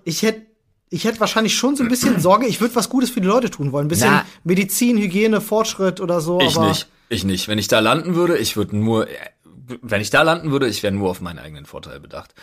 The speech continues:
Speaker 2: Und dann, glaub ich, kann man mit
Speaker 1: Aber
Speaker 2: dem
Speaker 1: ist doch
Speaker 2: Intellektu-,
Speaker 1: scheiße.
Speaker 2: ich glaube, dann kann man mit dem Intellekt des einundzwanzigsten Jahrhunderts,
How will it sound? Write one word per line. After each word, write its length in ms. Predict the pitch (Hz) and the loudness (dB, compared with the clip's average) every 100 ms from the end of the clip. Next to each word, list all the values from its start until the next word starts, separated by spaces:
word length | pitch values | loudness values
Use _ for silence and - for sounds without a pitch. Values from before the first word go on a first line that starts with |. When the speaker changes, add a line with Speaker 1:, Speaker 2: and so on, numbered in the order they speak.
| - | -12
Speaker 2:
Und 100 | 95 | -2
dann, 140 | 120 185 | 0 4
glaub 200 | 156 147 | 4 2
ich, 120 | 143 | 0
kann 160 | 151 139 | -2 0
man 120 | 131 | 0
mit 80 | 123 | -2
Speaker 1:
Aber 40 | |
Speaker 2:
dem 60 | 117 | -2
Speaker 1:
ist 60 | 110 | -4
doch 40 | |
Speaker 2:
Intellektu-, 440 | 107 110 135 - 139 | -2 0 0 0 -2
Speaker 1:
scheiße. 200 | 95 107 | -2 -6
Speaker 2:
ich 120 | 117 | -2
glaube, 200 | 147 196 | 2 2
dann 120 | 190 165 | 2 -2
kann 120 | 165 | -2
man 100 | 156 | -2
mit 100 | 147 | -2
dem 100 | 135 | -4
Intellekt 380 | 113 107 131 143 | -4 -4 -4 -4
des 120 | 120 | -10
einundzwanzigsten 600 | 117 120 - 117 - - | -8 -6 -4 -4 -6 -4
Jahrhunderts, 400 | 107 107 123 123 | -6 -4 -2 -4